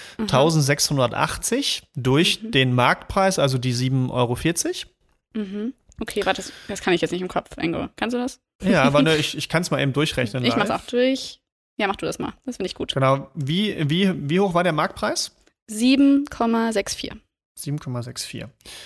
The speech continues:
Speaker 2: So, und dann kommt da raus zweihundertneunzehn Komma acht neun. Und was du jetzt machst oder was man immer machen sollte, man rundet automatisch ab.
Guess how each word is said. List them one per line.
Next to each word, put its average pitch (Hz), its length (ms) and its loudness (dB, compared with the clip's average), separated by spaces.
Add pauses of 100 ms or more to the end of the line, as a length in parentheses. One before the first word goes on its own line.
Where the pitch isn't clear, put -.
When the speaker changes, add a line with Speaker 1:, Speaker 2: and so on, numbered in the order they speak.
(140)
Speaker 2:
So, - 140 -2
und 131 40 2
dann 135 120 2
kommt 202 180 2
da 175 100 6
raus 170 420 4
zweihundertneunzehn 160 840 4
Komma 135 280 2 (100)
acht - 240 -6
neun. 165 400 2
Und 143 200 -2
was 135 160 2
du 165 100 0
jetzt 175 260 0
machst 147 320 -2
oder 123 100 -6
was 131 120 -2
man 131 100 -2
immer 151 140 2
machen 143 240 2
sollte, 139 240 2
man 131 160 4
rundet 143 340 2
automatisch 127 640 0
ab. - 320 -2